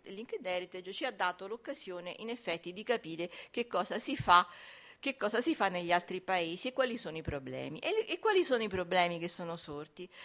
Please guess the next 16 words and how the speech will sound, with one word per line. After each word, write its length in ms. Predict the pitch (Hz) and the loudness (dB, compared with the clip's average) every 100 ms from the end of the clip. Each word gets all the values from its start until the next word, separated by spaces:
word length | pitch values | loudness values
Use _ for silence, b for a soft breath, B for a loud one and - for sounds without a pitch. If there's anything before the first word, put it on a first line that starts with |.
| B B | B B
Dunque, 640 | B 302 247 175 160 147 - | B 2 2 0 0 0 0
il, 260 | 165 190 175 | -10 -6 -2
ehm, 560 | 165 170 165 170 160 - | 0 0 -2 -8 -10 -10
le 300 | 127 202 220 | -8 -2 -2
biblioteche 720 | 226 208 214 285 349 359 285 | 0 -2 2 6 6 6 -2
sono 260 | 240 214 | -2 -4
quelle 400 | 214 233 233 220 | 2 4 4 2
che 120 | 190 196 | -2 0
hanno 280 | 196 196 190 | -2 -2 -4
meno 340 | 214 233 208 | -2 0 0
problemi 720 | 185 175 175 170 175 196 202 | -4 -6 0 2 2 0 -4
e 140 | - | -6
quindi 360 | 208 233 214 202 | -8 -8 -8 -8
sul, 500 | - 214 214 202 190 | -8 -8 -6 0 0
sulle 300 | 190 226 208 | -2 -4 -4
biblioteche, 800 | 185 180 202 196 180 180 - 190 | -6 -6 -6 -2 -2 -2 -4 -8